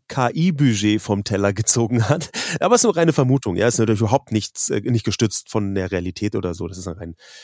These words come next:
reines Bauchgefühlsding. Aber, äh, das ist tatsächlich interessant, wenn man so nachfragt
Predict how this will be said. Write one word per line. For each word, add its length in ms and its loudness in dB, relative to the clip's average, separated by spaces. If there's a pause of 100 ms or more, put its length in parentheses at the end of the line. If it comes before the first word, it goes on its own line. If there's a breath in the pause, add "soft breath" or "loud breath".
(160 loud breath)
reines 180 -6
Bauchgefühlsding. 580 0 (280 loud breath)
Aber, 280 2
äh, 120 2
das 160 2
ist 180 -2
tatsächlich 360 0
interessant, 680 0
wenn 280 0
man 320 2
so 120 2
nachfragt 520 0